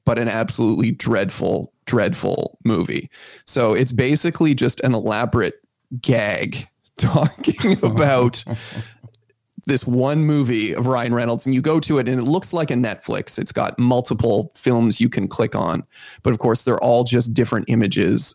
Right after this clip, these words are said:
Speaker 1: of Ryan Reynolds in the movie Foolproof.
Speaker 2: <laughs>
Speaker 1: Um, it's streamed, as he, as he references, in two thousand three D V D quality. Um,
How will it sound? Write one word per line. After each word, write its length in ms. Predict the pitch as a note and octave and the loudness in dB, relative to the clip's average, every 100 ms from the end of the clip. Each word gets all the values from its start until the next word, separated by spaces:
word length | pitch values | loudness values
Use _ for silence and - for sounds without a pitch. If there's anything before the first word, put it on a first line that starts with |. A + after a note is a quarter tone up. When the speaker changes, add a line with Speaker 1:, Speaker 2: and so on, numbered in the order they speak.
| - | -2
Speaker 1:
of 140 | - | 0
Ryan 320 | A#2+ G#2+ G#2 | 0 0 0
Reynolds 560 | A#2+ G#2+ G#2 G#2+ - - _ _ - | -2 -2 -2 -4 -4 -8 _ _ -4
in 120 | A#2+ | 0
the 80 | A2+ | 2
movie 580 | A2+ G#2 G#2+ G2 F#2+ - _ - | 2 2 0 0 -2 -6 _ -14
Foolproof. 920 | - - G#2+ - - - - - - E3+ | -8 -2 0 0 -2 0 -2 -8 -4 -4
Speaker 2:
<laughs> 100 | - | 0
Speaker 1:
Um, 360 | - A2 G#2 - | 0 0 0 -2
it's 220 | - - | -4 -2
streamed, 500 | - - D3+ D3 C#3 | -2 0 2 4 2
as 280 | - B2+ A#2 | 2 0 0
he, 260 | B2 A#2+ - | 2 0 0
as 120 | - | 0
he 100 | B2 | 0
references, 680 | A#2+ A2+ - - A2 G#2 - - - - _ - | 2 2 0 -2 0 0 -2 -10 -20 -20 _ -4
in 380 | B2+ A#2+ A2 - _ - | 0 2 0 -2 _ -8
two 220 | - C#3+ | 0 0
thousand 640 | C#3 C#3+ B2 A#2+ A#2 A2+ - | 0 0 0 0 0 0 -2
three 520 | - - A#2 A2 G2 | -4 -2 0 2 0
D 220 | - A#2 | 2 2
V 180 | G#2+ A2 | 4 2
D 220 | F#2+ G#2 | 2 -2
quality. 720 | - A2+ A2 G#2+ - - D3+ - _ - | -2 0 0 0 -4 -4 -6 -8 _ -8
Um, 600 | - - - F#2+ F#2+ | -4 -4 -4 -2 -2